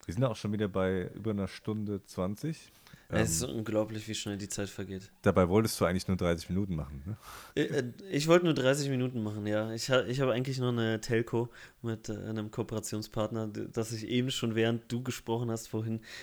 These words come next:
Speaker 2: ähm, um kurz vor vierzehn Uhr, äh, verschoben habe um eine Stunde.
Speaker 1: Ah.
Speaker 2: Und auch das haben wir jetzt schon überzogen.
Speaker 1: Tudum.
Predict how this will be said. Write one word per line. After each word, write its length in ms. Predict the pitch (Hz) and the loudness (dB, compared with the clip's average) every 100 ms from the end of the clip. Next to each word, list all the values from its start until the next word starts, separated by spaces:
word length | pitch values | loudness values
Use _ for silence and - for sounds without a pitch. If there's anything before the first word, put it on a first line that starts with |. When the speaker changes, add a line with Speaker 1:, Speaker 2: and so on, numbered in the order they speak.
| - | -8
Speaker 2:
ähm, 460 | 107 104 107 107 113 - - - - - | -4 -2 -2 -6 -8 -18 -20 -20 -20 -8
um 320 | - 104 107 | -2 -2 -2
kurz 300 | - 117 - | 0 0 0
vor 140 | 117 | -2
vierzehn 440 | - 120 117 135 110 | 0 -2 2 2 2
Uhr, 380 | 117 117 113 92 | 4 4 4 0
äh, 300 | 104 101 104 | 0 0 -2
verschoben 500 | - 107 113 117 110 | -4 -2 0 0 2
habe 240 | 113 120 | 2 0
um 160 | 104 104 | 0 -2
eine 240 | 101 110 | -2 -2
Stunde. 400 | - 110 110 123 - - - | -2 -4 -4 -6 -12 -10 -8
Speaker 1:
Ah. 220 | - 101 90 - | 4 6 4 6
Speaker 2:
Und 180 | 175 160 | 8 10
auch 120 | 139 | 8
das 220 | 117 107 | 6 2
haben 120 | 113 | 2
wir 60 | 110 | 2
jetzt 140 | 107 | 0
schon 140 | - 113 | 0 0
überzogen. 560 | 117 120 - 127 139 185 - 190 - | 4 4 6 4 4 2 -2 -4 6
Speaker 1:
Tudum. 680 | 175 147 135 135 135 135 | 10 12 10 10 6 4